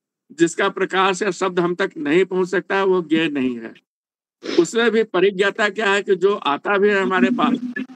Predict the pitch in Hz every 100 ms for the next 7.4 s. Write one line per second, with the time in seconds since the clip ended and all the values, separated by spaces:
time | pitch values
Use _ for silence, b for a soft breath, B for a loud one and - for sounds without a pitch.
0 | - 240 240 214 190 - 214 226 214 180
1 | 180 185 170 208 - - 131 117 110 _
2 | _ _ _ _ _ _ _ 180 190 208
3 | - _ - 156 180 214 196 190 156 185
4 | 196 220 185 156 - 202 180 180 220 214
5 | 185 156 190 190 180 196 - 170 160 202
6 | 180 160 175 - 196 190 - 170 165 170
7 | 139 - 120 113